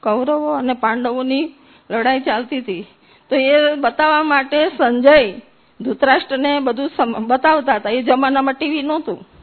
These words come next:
તો આ, અત્યારે તો ટી વી છે, તો આ ટી વીમાં આપણને બધા દેવી દેવતાઓ અને બધા મહારથીઓના દર્શન દરરોજ થતા હતા. અનેરો લાભ મળ્યો. સુરત પ્રકાશભાઈએ સુરજની જેમ આપણને પ્રકાશ આપ્યો.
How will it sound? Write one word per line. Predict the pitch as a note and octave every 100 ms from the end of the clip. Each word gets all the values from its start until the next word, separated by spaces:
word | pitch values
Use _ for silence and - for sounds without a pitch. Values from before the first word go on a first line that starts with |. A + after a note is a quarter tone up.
| _ _ - - - -
તો |
આ, | C#4 A3+ A#3
અત્યારે | A3+ A#3+ D#4 D#4+
તો | C4+
ટી | E4+ E4+
વી | F#4+
છે, | G#4+ E4+ D#4+
તો | D#4
આ | D#4
ટી | F4 E4+
વીમાં | F4 F4 D#4+
આપણને | D4+ D#4+ C#4+
બધા | B3+ B3+ A#3 D#4
દેવી | C4 C4 C#4
દેવતાઓ | B3+ B3+ C4 D4+ C4 C4 E4 - - - - - - -
અને | - C4
બધા | A#3+ A#3+
મહારથીઓના | C4+ A#3 D#4+ C4+ C4 - C4 C4 B3+
દર્શન | B3+ A#3 - B3 B3
દરરોજ | C4 B3+ B3+ F#4 D4 E4+ F4
થતા | A3+ A#3+
હતા. | G#3+ - A#3+ - _ _ _ _ -
અનેરો | C4 D#4 D#4+ D4+
લાભ | C4+ C4
મળ્યો. | B3+ A3 G3+ G#3
સુરત | G3+ - D4 E4+ F#4
પ્રકાશભાઈએ | - C#4+ C#4+ D#4 - A#3+ C4+ D#4+ D4+ - _ _ _ _ -
સુરજની | C4 B3+ D#4+ B3 A#3 D4 C#4 D#4
જેમ | A#3+ C#4+ C4+
આપણને | A3 B3+ B3+ B3+
પ્રકાશ | B3 A#3+ C4 D4 -
આપ્યો. | A3+ G3 F#3